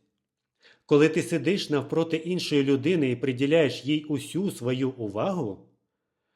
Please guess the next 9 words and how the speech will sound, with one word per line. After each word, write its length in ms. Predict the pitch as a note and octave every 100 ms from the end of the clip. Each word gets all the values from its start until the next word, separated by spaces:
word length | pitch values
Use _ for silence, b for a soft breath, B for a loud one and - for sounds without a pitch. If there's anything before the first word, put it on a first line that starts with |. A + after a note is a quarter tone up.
| _ _ -
то 140 | B2
ти 560 | A#2 A#2+ C3+ G3 F#3+ B B B
вже 320 | G#2+ G#2 B2
дозрів 600 | G#2+ A2 G#2+ G#2 C#3 G3
для 200 | A#2 A2
допомоги 640 | A2 G#2+ F#2+ G2 C3 D#3+ A#2+ A#2+
іншим 440 | A2 A2+ - D3 G#2
людям. 460 | G2+ F#2+ F#2+ F2+ _ _ _ _ _ _ _ _ _ _ _ _ _ _ _ _ _ _ _ _ _ _ _ _ -
Можливо, 680 | C#3 C3 G#3+ D#3 G#2+ G2